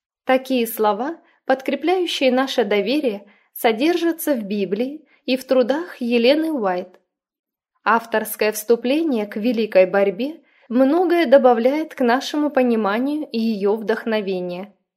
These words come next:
Время от времени сотрудники Центра литературного наследия Елены Уайт находят высказывания в её опубликованных и неопубликованных произведениях и имеющие отношение к вопросу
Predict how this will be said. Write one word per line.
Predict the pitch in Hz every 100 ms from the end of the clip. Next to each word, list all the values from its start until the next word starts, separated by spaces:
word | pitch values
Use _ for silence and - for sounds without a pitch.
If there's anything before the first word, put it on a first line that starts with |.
| _ _ _ _
Время | 208 202 254 240 208 202
от | 226
времени | 262 339 370 269 202 202
сотрудники | - 277 - 359 330 320 277
Центра | 277 - 349 339 240
литературного | 220 226 285 294 294 339 302 240
наследия | 233 226 - 240 269 220 202
Елены | 202 220 233 196 185 175
Уайт | 175 277 320 - _ _ _ _ _
находят | 226 247 240 381 330 330
высказывания | 240 254 - 277 302 277 294 285 294 285 -
в | 202
её | 254 254 339
опубликованных | - 262 262 262 220 220 254 294 320 320 320 - _ _
и | -
неопубликованных | 349 349 349 320 233 254 254 233 247 302 320 -
произведениях | 254 247 196 208 180 190 208 277 311 - _ _ _ -
и | 277
имеющие | 269 311 403 370 - 349
отношение | - 277 277 233 233 294 302 311
к | 302
вопросу | 233 240 233 285 302 311